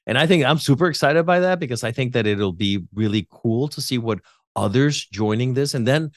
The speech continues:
what happens when that fellow goes out into their own diocese or into their own church and, and continues with what they've learned over that, that past year of really, like, trying deeply and, and learning from experts, having conversations with futurists, having conversations with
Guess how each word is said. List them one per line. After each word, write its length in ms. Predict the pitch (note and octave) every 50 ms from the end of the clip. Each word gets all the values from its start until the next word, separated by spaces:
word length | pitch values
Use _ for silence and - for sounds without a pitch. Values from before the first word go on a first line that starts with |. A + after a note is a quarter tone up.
| _ _ _ _ _
what 160 | - C3 D3+
happens 400 | C#3+ A#2+ D#3 C#3+ - D3 C3+ A#2
when 140 | A#2+ A#2 A2
that 180 | G2+ A2+ A#2+ A#2
fellow 320 | - - A#2 A2+ A2 G#2+
goes 260 | G2+ G#2+ G#2 G2 -
out 120 | G#2+ G2+ G2+
into 200 | G2 F#2 G#2+ F#2+
their 180 | F2 F2+ - G#2+
own 160 | A2 A#2+ A2
diocese 440 | G#2+ F#2+ F2+ F2 E2+ - F2+ D#2 -
or 120 | E2+ E2
into 160 | D#2 - F2+
their 140 | E2 E2 E2
own 180 | A2 A#2 A#2+ A#2+
church 320 | A#2 - - F2 E2 -
and, 200 | - E2 D#2 D2 -
and 180 | D#2 F2 F2 -
continues 480 | G2 F2 - - A2 A2 G#2 G2+ F2+
with 120 | F#2+ F#2 E2+
what 180 | E2 F2 E2+
they've 180 | D2 F2+ F2 D#2+ F#2
learned 260 | G2 G2 G2 F#2+ F#2
over 240 | E2 F2 E2 E2 D#2+
that, 220 | D#2+ E2 E2 D#2 - _ _ _ _ _ -
that 180 | E2+ E2 -
past 400 | - - G2 F#2+ F#2+ F2+ - -
year 300 | F2 F2 F2 F2+ F2 E2
of 260 | D#2+ F2 E2+ D2+ -
really, 320 | E2+ F#2 F#2+ F#2 F#2 F2+ E2+
like, 260 | D#2+ D#2+ D#2 D2+ - _ _ _ _
trying 400 | _ - F#2+ F#2 F2+ F2 E2+ D#2
deeply 640 | - - F#2+ F2+ - - F#2 E2+ E2 D#2+ D#2+ D2+ - _ _ _ _ _ _ _ -
and, 400 | D#2 E2 E2+ F2 E2+ E2 E2+ E2
and 180 | F2+ F#2 F2+
learning 680 | F2 F2+ F#2+ G2+ G#2+ G#2 G#2 G2 F#2 F#2 F2+ F2 E2+ D2+
from 180 | - F#2 E2+ D2+
experts, 420 | E2 F2 - - - G#2 F2+ E2+ -
having 200 | G#2 G2 F#2+ F#2
conversations 560 | - G2+ F2 D2+ - G2 F2+ - F#2 E2 C#2+
with 100 | D#2+ D2
futurists, 600 | - - - G#3+ F#3 D3+ - - D3+ C3+ A#2+ -
having 180 | A#2+ A2 A2 G#2+
conversations 540 | - G2 E2+ - - F2+ D#2+ - F2 D2+
with 160 | F2 E2 D2+